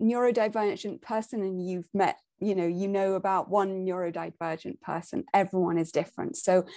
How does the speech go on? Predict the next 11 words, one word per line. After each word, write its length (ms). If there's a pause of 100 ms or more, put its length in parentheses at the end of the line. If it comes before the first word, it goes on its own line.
(100)
some 240
of 100
what 120
I 160
will 160
talk 320
about 360
today 480
is 140
from 180
my 180